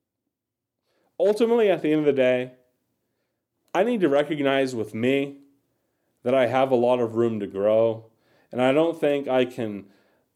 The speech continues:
recognize that unless I truly write it down and to engage in this sort of exercise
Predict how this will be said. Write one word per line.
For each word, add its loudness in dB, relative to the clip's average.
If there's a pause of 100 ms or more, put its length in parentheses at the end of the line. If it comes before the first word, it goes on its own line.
recognize 0
that 0
unless -8
I -6
truly 2
write 2
it -6
down -6 (600)
and -8
to 2
engage 2
in -6
this -6
sort 2
of -4
exercise -6